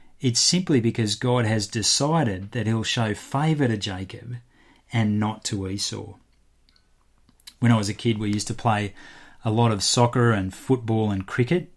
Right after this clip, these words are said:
both during school breaks and after school. And often it was the case where there were two captains selected, and those two captains would,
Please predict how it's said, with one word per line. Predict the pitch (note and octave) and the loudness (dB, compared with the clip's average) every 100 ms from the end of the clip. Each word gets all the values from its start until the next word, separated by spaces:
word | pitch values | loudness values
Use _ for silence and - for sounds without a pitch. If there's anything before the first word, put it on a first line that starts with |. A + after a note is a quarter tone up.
| - _ | -20 _
both | - G#2+ - - - | -2 0 -2 -10 -10
during | G#2+ A#2 A2+ G2 | 0 4 4 4
school | - - A#2 A2 | -2 2 2 2
breaks | F#2+ A2+ A2+ E3 - | 2 0 0 0 -4
and | G2+ | -2
after | G#2+ A2 - | 0 -2 -2
school. | - - A2+ C3 F3+ - - - - - _ _ | -4 0 2 2 0 -10 -20 -20 -20 -20 _ _
And | A#2 B2+ | 4 6
often | E3 C#3 | 6 2
it | A2+ | 2
was | A2 | 0
the | A2+ | -2
case | - A#2 G#2+ - | -2 -2 0 0
where | A#2+ A2 G2+ G#2+ - | 0 0 -2 -6 -8
there | A#2 A2+ | -2 0
were | G#2+ | 0
two | G2+ - C#3+ A#2+ | -2 2 4 4
captains | - - C#3+ - A2+ G#2 - - - | 2 -2 -2 -2 -2 0 -2 -4 -4
selected, | - A2+ G2+ G#2+ - D#3+ F#3+ - - | -4 -2 -2 -4 -4 -4 -4 -8 -2
and | A#2 A2+ | 2 4
those | C3 B2+ | 4 2
two | - A2+ | 2 0
captains | G2 A#2+ A#2+ A#2 G2+ G2 | 2 0 0 -2 -2 -2
would, | A2 G2 | -2 -2